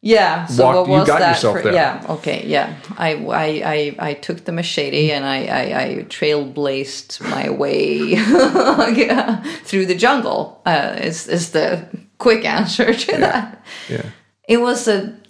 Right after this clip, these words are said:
Speaker 1: exploration. I mean, having that experience in Mexico, for example, on the journeys, on the retreats there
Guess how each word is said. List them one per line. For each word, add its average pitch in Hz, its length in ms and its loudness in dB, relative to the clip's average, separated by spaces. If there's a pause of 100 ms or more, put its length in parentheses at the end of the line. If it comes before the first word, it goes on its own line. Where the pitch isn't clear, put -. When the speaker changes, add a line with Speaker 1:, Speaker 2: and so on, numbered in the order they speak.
(140)
Speaker 1:
exploration. 202 840 0
I - 80 0
mean, 196 160 0
having 233 500 0
that 185 160 0
experience 180 1120 -4 (1200)
in 226 200 4
Mexico, 175 540 -2
for - 140 -6
example, - 480 -8
on 196 180 0
the 175 80 -4
journeys, 170 380 -4
on 185 120 -2
the 165 100 0
retreats 165 540 -4
there - 440 -4